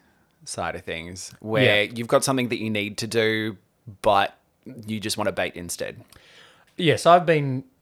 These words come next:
Speaker 2: one of those since probably thirteen years old.
Speaker 1: <laughs>
Speaker 2: Um, as soon as assignments started becoming a bigger part of my life and essays, uh, as soon as that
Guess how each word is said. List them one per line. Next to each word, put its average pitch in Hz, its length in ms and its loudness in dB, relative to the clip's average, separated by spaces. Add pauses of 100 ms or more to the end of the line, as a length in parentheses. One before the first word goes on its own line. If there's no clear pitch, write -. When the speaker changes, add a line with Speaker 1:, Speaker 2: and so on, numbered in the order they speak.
(100)
Speaker 2:
one 131 260 0
of 110 80 -2
those 110 260 0
since 110 200 -12
probably 104 280 -10
thirteen 107 520 -8
years 98 180 -8
old. 139 360 0 (1040)
Speaker 1:
<laughs> - 40 -20 (120)
Speaker 2:
Um, 113 560 -4 (380)
as 117 160 -6
soon 139 280 2
as 127 220 0
assignments 120 760 -4
started 110 440 -4
becoming 110 360 -8
a 104 60 -8
bigger 110 260 -6
part 110 280 -2
of 104 100 -8
my 101 400 -6 (160)
life 104 400 -4
and 107 160 -6
essays, 113 600 -8 (480)
uh, 107 340 -2 (680)
as - 100 -12
soon 135 220 -2
as 120 140 -4
that 110 320 -4